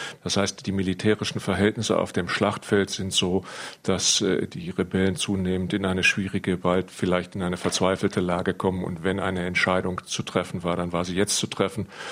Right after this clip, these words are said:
Zudem gibt es nun das G acht Treffen. Die Briten haben angekündigt, äh, die Waffenlieferung zum Thema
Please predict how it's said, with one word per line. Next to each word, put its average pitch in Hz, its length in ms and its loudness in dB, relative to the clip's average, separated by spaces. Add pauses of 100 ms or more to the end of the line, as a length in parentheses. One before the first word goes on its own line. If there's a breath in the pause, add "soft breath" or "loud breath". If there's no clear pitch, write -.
(160 loud breath)
Zudem 95 460 2 (200 loud breath)
gibt - 260 -4
es - 160 0
nun 98 160 -2
das 87 220 0
G 92 200 2
acht 101 260 2 (120)
Treffen. 98 480 -2 (380 loud breath)
Die 143 60 -2
Briten 98 440 -2
haben 95 200 0
angekündigt, 95 960 -2
äh, 98 160 2
die 92 160 -2
Waffenlieferung 95 800 -2
zum 92 220 -4
Thema 95 380 0